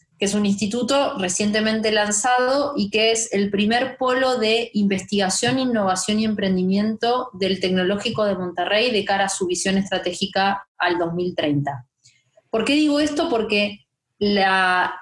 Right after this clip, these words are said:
el Tecnológico de Monterrey tiene su oficina de transferencia tecnológica, que ahora puedo hablar brevemente, pero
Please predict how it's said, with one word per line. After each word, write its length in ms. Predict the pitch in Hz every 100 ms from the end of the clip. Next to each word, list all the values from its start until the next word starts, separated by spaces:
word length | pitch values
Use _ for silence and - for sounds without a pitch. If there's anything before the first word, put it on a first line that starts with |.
| 147 -
el 140 | 202
Tecnológico 580 | 202 196 214 247 320 285
de 80 | 254
Monterrey 460 | 233 226 226 247
tiene 220 | 247 233 220
su 220 | - 196
oficina 520 | 190 175 - 214 247
de 100 | 233
transferencia 640 | 214 190 202 190 196 202
tecnológica, 800 | 190 180 175 190 240 240 269 294
que 80 | 196
ahora 180 | 180 180
puedo 160 | 185 180
hablar 260 | 180 180
brevemente, 680 | 180 180 180 175 196 214 254
pero 380 | 226 185 180